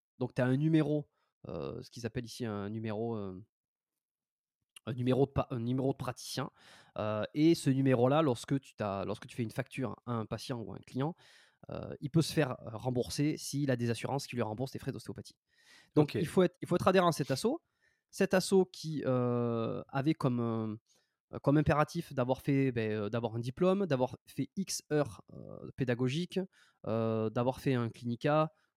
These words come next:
Speaker 1: heu, et puis, heu, et puis de transmettre d'autres informations. Je sais plus ce que c'est, mais c'est extrêmement simple, j'ai pas eu besoin de faire de, d'équivalence. Je sais qu'il y a d'autres associations représentatives,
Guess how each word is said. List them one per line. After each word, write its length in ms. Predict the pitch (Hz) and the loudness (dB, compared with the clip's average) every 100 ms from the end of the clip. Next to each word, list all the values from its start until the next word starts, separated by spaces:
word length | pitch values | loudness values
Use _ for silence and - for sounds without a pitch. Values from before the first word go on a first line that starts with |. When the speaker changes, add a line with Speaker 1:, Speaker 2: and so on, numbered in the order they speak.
| - | -12
Speaker 1:
heu, 540 | 117 113 110 107 101 - | -8 -6 -4 -4 -6 -4
et 140 | 127 | -6
puis, 340 | 123 - 127 147 | -6 -8 -4 0
heu, 280 | 120 113 110 | 0 0 -2
et 60 | 110 | -6
puis 160 | - | -8
de 80 | 127 | -8
transmettre 560 | 123 123 - 127 - 113 | -6 -8 -6 -6 -4 -6
d'autres 200 | 120 120 | -4 -4
informations. 420 | 117 110 110 131 | -2 -4 -6 -8
Je 60 | 127 | -10
sais 40 | |
plus 100 | - | -10
ce 60 | 123 | -6
que 60 | |
c'est, 80 | 123 | -2
mais 80 | 233 | -2
c'est 180 | - 196 | -4 -6
extrêmement 320 | - 202 190 | -2 0 0
simple, 180 | 269 214 | 0 -2
j'ai 80 | 156 | 0
pas 100 | 196 | 0
eu 40 | |
besoin 180 | 175 190 | 0 -2
de 80 | 165 | -2
faire 160 | 180 | -2
de, 100 | 165 | -2
d'équivalence. 460 | 143 143 147 131 127 | -2 -4 -2 -2 -2
Je 60 | 135 | -4
sais 160 | 185 | -4
qu'il 120 | 165 | 0
y 80 | 135 | 2
a 60 | 131 | 2
d'autres 400 | 170 180 151 139 | 0 -2 -2 -2
associations 680 | 139 - - 131 - - 147 | -2 -6 -6 -6 -4 -2 -4
représentatives, 640 | 120 - 123 120 - 156 | -4 -6 -8 -8 -6 -8